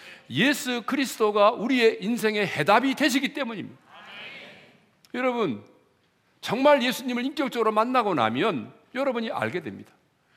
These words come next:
왜 예수님이 내 삶의 이유가 되는지를 알게 되는 거예요. 예수님을 만나고 나면 그렇습니다.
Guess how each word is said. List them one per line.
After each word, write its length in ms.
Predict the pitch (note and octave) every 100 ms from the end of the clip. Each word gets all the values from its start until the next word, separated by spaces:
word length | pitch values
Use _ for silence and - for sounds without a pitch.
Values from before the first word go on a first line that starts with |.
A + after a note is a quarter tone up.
| - - -
왜 440 | C3 G#3 D#4+ D#4
예수님이 500 | A#3+ C#4 C#4 B3+ A#3+
내 180 | A3+ A3
삶의 440 | A3 - G#3 G3+ G3+
이유가 400 | C#4 D#4+ D4 B3
되는지를 540 | F3 B3 G#3+ A3+ A3
알게 280 | A2+ A#2 F#3
되는 240 | C#3+ E3+
거예요. 160 | D3+ C3 _ _ - F#3+ F#3+ - - G3+ - _ _ _ _ _ _ -
예수님을 480 | A#3+ D4 C#4+ C#4+
만나고 440 | C4+ C#4+ D4 C4+ A#3
나면 340 | D#3 C#3+ D4
그렇습니다. 460 | G#3+ A3+ - -